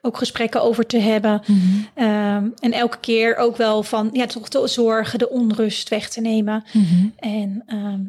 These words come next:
Speaker 1: daar heb ik ook wel als ouders, hè, als ik daar aan huis was en ouders hadden vragen of, ja, dan hebben we het er wel heel de tijd met elkaar over van, "Goh, ja, hè,"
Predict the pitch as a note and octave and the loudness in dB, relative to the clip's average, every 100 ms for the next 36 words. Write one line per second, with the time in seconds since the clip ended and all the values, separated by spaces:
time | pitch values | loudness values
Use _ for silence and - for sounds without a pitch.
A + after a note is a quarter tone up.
0 | - C4 A#3 A3 A3 G#3+ G#3+ A3+ G#3 A3 | -6 -2 0 2 0 2 0 0 -2 -2
1 | - A#3 - - C4+ C4+ A#3+ A3+ G#3+ - | -2 -2 -2 -4 -2 0 0 -2 -4 -6
2 | - A3 G#3+ G#3+ G#3+ A#3+ G#3+ G#3 C4 A#3+ | -4 -2 0 0 0 0 0 0 -4 -2
3 | A3+ A3 A3+ A3 A3 A3 G#3+ G#3 G3+ G#3+ | 0 2 0 0 0 0 0 -2 -2 0
4 | G#3 G#3 - - - - - - - A3+ | 2 2 0 -6 -14 -16 -18 -12 -4 0
5 | A3 A3+ - _ A#3+ A3 A3+ A3 A#3 A3+ | 2 2 -2 _ -2 2 2 2 2 2
6 | A#3 C#4 A#3 A3+ A#3+ A3+ A#3 A3+ A3+ G#3+ | 2 2 2 0 -2 0 0 -2 -4 -4
7 | - A3+ A3 A3+ A3 A#3 - A#3 A3 F#3 | 0 2 2 -2 -2 -4 0 0 0 -2
8 | _ A#3+ A3+ G#3+ - _ _ A#3+ | _ -4 -4 -6 -14 _ _ -2